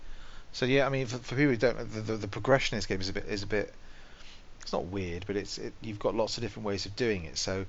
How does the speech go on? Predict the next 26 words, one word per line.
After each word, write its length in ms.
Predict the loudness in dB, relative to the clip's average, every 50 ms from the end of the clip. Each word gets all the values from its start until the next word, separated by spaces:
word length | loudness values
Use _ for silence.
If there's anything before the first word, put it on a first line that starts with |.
| -6 -10 -12 -14 -12 -6 0
X 300 | 2 2 4 4 2 2
P, 320 | 2 4 4 4 4 4 4
as 120 | 2 0
you 80 | -2 -2
kill 280 | -2 0 0 2 4
enemies, 680 | 4 2 2 0 -4 -4 -4 -4 -2 -2 -2 -4 -4 -8 -12 -16 -18 -18 -18 -16 -10 -6
will 460 | -2 0 2 2 4 4 4 2 0 -2 -6 -14 -18 -18 -18 -20 -18 -18 -18 -16 -16 -16 -10 -6
level 540 | -2 2 4 4 4 4 4 2 2 2 2
you 220 | 0 2 2 2
up, 180 | 2 2 0 -2
if 160 | -4 -4 -2
you 80 | 0 2
like, 160 | 2 2 2
which 240 | 0 -2 -2 0 0
gives 240 | -2 -2 0 0
you 100 | -2 -2
a 60 | -2 -2
trait 500 | -2 -2 -2 0 2 2 2 0 -2 -8
point, 400 | -8 -6 -4 -4 -4 -4 -6 -8 -8
and 120 | -6 -4
trait 320 | -4 -2 0 2 0 0 -2
points 340 | -2 -2 -2 -2 -2 -4 -4
you 80 | -4 -4
can 160 | -6 -6 -8
put 240 | -4 -4 -4 -2 -2
into 640 | -2 -2 -2 -4 -4 -4 -2 -2 -2 0 -2 -2